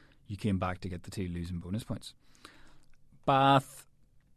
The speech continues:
I think people thought that result could have gone either way, and then the last ten minutes made it seem that it was a complete hammering. So,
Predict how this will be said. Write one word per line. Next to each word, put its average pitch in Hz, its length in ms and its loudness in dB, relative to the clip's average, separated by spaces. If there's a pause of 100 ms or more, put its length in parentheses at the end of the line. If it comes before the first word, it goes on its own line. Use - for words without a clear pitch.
(1300)
I 131 80 2
think - 480 0
people 120 260 2
thought 107 280 2
that 104 160 -2
result 101 340 -4
could 107 140 -2
have 98 100 -2
gone 95 240 2
either 92 260 -2
way, 101 460 -2 (100)
and 95 240 -2
then 92 280 -4
the 95 100 -6
last 95 320 -2
ten 92 240 -2
minutes - 540 -8 (680)
made 101 320 0
it 98 160 -6
seem 98 640 -2 (380)
that 101 100 -4
it 90 60 -4
was 92 120 -4
a 92 60 -6
complete 92 520 -4 (300)
hammering. 120 680 0 (1700)
So, 110 600 6